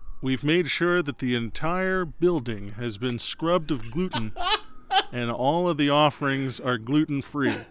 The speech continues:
Speaker 2: We have paid
Speaker 1: And now"
Speaker 2: quadruple the price for this buffet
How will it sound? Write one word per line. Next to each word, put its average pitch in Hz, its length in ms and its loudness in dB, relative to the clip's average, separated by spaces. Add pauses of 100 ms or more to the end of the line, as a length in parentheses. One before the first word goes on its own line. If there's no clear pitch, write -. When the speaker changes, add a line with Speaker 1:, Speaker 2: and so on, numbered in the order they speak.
(200)
Speaker 2:
We 190 160 6
have 190 260 0
paid 165 380 0 (100)
Speaker 1:
And 131 220 0
now" 147 100 2
Speaker 2:
quadruple 175 680 6
the 160 100 2
price 135 640 2 (100)
for 143 300 0
this 131 180 -2
buffet 123 680 -2